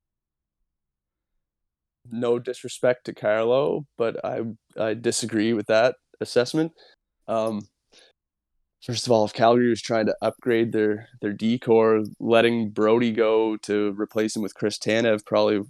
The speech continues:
wasn't the best plan. Um, yeah, I, I don't think Brodie is a, a left-handed Barrie at all. Um,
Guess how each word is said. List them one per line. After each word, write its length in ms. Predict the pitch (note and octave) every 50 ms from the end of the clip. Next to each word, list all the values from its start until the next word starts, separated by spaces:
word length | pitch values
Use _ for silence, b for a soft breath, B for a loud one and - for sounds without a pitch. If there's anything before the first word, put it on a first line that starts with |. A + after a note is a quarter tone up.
| - -
wasn't 320 | A2+ A2 G2+ G2+ G2+ -
the 60 | G#2+
best 300 | G2 G#2 G#2 G#2 - - -
plan. 360 | - G#2+ G#2+ A2 A2 A#2 - B B B B B _ _ _ _ -
Um, 560 | G#2 A#2+ A#2+ A#2 A2+ A2 A2 A2 G#2 G2+ G#2+ - _ _ _ _ _ _ _ _ _ - - _ _ _ _ _
yeah, 500 | - G#2+ A#2 C3 C#3 C3+ B2 G#2+ G2+ A2+ D#2+
I, 240 | A#2+ C3 B2 G#2+ B2
I 40 | B2
don't 240 | B2+ B2+ B2+ - - - - - F#2+ - - -
think 260 | D3+ D3+ C#3+ B2 A2
Brodie 440 | G#2 A#2+ A#2 A#2 A#2+ A#2 A#2 A#2+ A#2
is 180 | A2 G#2+ G#2
a, 300 | A2 G#2 G#2+ G2+ G#2 G2+ - _ -
a 80 | A2
left-handed 600 | A2+ A2 A2+ A2+ - - - A2 G#2+ G#2+ G#2+ G2+
Barrie 380 | - G2 G#2+ G#2+ A2 G#2+ G#2 G2+
at 80 | G2+ G2+
all. 460 | G#2 A2 A2 A2 A2 G#2+ G#2 G2+ - - _ _ _ -
Um, 380 | A2+ G#2+ G2+ G2 G2 G2 G2